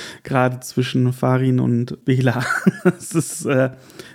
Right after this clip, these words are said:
wirklich toll. Und solltet ihr mal die Chance bekommen, die Ärzte live sehen zu können, mein Rat an euch, geht da auf jeden Fall hin. Ihr werdet's nicht bereuen.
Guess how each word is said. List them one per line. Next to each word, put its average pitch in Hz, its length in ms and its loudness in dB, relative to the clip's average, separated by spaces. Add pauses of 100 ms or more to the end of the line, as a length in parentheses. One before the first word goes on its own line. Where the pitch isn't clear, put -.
wirklich 151 400 0
toll. 127 240 2
Und 127 140 0
solltet 160 320 2
ihr 147 120 -2
mal 143 120 2
die 139 80 0
Chance 151 360 0
bekommen, 185 540 0
die 151 160 -2
Ärzte 151 340 -2
live 135 360 2
sehen 165 280 2
zu - 180 -4
können, 139 320 0 (440)
mein 151 300 2
Rat 143 280 0
an 131 200 0
euch, 175 480 0 (360)
geht 156 200 2
da 147 100 0
auf 135 160 -2
jeden 135 260 2
Fall 127 220 2
hin. 123 200 2
Ihr 127 180 0
werdet's 127 380 0
nicht 135 180 2
bereuen. 110 460 0